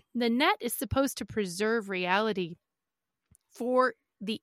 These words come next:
end that God had in mind, or in, in the case of this story, whatever it is that the greatest being, whatever the greatest being is in this story, it's supposed to achieve a particular end. How it achieves that, it wants to do it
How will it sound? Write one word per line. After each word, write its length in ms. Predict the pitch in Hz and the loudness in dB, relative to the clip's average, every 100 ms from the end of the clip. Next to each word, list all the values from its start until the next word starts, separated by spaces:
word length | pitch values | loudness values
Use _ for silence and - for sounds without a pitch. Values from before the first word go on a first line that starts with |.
| - | -2
end 400 | 247 277 277 - | 0 0 -2 -6
that 180 | 196 - | -10 -2
God 300 | 202 214 220 | 2 4 2
had 280 | - 196 196 | 2 0 0
in 200 | 190 170 | -4 -6
mind, 380 | 170 156 - - | -6 -6 -8 -10
or 240 | 160 - | -8 -8
in, 280 | - 180 - | -12 -16 -12
in 120 | - | -8
the 60 | 175 | -8
case 260 | 175 185 - | -6 -8 -6
of 60 | |
this 120 | 170 | -8
story, 360 | - 202 185 160 - - - _ | -6 -2 0 0 -4 -20 -20 _
whatever 540 | - 208 220 247 254 240 | 4 8 8 6 6 4
it 100 | 220 | 4
is 340 | 208 185 170 | 4 2 -2
that 180 | 190 175 | -4 -2
the 60 | |
greatest 540 | 180 214 233 254 269 - | -2 4 4 6 2 -2
being, 420 | 233 226 190 175 180 | 0 2 2 0 0
whatever 220 | 196 226 | 0 2
the 60 | |
greatest 360 | 208 208 208 - | 2 4 4 2
being 380 | 202 196 175 160 | 0 0 0 -4
is 220 | 160 151 | -6 -6
in 120 | 165 | -6
this 140 | 160 165 | -6 -8
story, 400 | - 185 170 165 - - - _ _ _ _ _ - | -8 -6 -8 -10 -18 -20 -20 _ _ _ _ _ 0
it's 200 | 277 - | 2 2
supposed 480 | 302 - 311 359 - | -2 2 4 4 2
to 120 | 254 | 0
achieve 460 | 220 - 277 277 240 | 0 0 -2 -2 -2
a 80 | |
particular 720 | 208 220 - 254 - 202 180 - | -4 -6 -6 -8 -6 -6 -6 -6
end. 460 | 180 175 - 208 - _ _ _ _ _ | -8 -8 -8 -14 -20 _ _ _ _ _
How 400 | - 208 254 330 - | -4 2 4 4 2
it 180 | 262 | 2
achieves 540 | 226 - - 254 254 226 | 0 -2 -6 -4 -6 -4
that, 300 | 196 175 170 - _ _ - | -4 -2 -2 -6 _ _ 0
it 140 | 233 | 0
wants 300 | 233 269 254 | 0 -4 -4
to 100 | 294 | -8
do 260 | 208 240 233 | -4 0 0
it 140 | - | 0